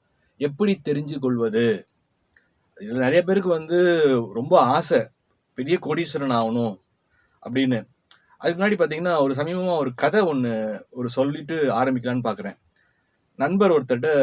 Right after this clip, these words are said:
ரெண்டு நாள் முன்னாடி பேசினேன். உங்களை போன்ற வாடிக்கையாளர். So, நெடுநாள் தொடர்பு. அப்போ அவர் சொன்னாரு, "இது மாதிரி எனக்கு லாட்டரி டிக்கெட் வாங்கினேன்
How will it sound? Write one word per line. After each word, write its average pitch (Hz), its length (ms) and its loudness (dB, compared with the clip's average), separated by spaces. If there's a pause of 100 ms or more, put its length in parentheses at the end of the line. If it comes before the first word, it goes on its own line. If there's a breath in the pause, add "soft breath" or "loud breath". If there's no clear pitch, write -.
(280)
ரெண்டு 123 220 -2
நாள் 143 120 -2
முன்னாடி 127 280 -2
பேசினேன். 117 420 -4 (400)
உங்களை 151 200 0
போன்ற 156 320 -2
வாடிக்கையாளர். 127 680 2 (480)
So, 139 340 -2
நெடுநாள் 143 400 0
தொடர்பு. 127 500 0 (680)
அப்போ 175 200 2
அவர் 160 200 6
சொன்னாரு, 151 280 -2
"இது 147 120 -4
மாதிரி 143 220 -2
எனக்கு 117 400 -4
லாட்டரி 156 420 -2 (320)
டிக்கெட் 110 340 -6
வாங்கினேன் 110 560 -4